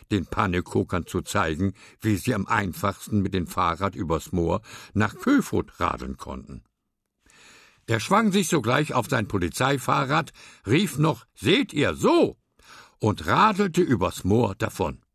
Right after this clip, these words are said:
Am nächsten Morgen war er wieder da. Doch bevor er vom Rad steigen konnte, trat rasch ein Pannekoker auf ihn zu.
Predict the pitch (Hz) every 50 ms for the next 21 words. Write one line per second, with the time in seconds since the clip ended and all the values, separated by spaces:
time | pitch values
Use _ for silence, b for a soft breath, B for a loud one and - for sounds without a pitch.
0 | _ _ _ _ _ _ b b b b b b b b b b b b b b
1 | - 190 190 147 131 123 110 - - 147 117 92 76 73 73 71 67 - 67 67
2 | 69 85 117 139 117 160 - - 69 - - - _ _ _ _ _ _ _ _
3 | _ _ _ b b b b b b b b b b - 170 170 - - 202 180
4 | 156 - 254 254 247 240 226 196 - - 208 196 165 143 180 202 196 - - -
5 | - 123 113 104 98 101 - - 110 113 101 113 147 160 160 B B B B B
6 | B - - - 135 139 120 107 98 98 123 160 160 - - - - - 120 117
7 | 107 107 - - 117 110 87 80 - - 90 80 - - 78 69 69 69 - -
8 | 78 67 - - - - 58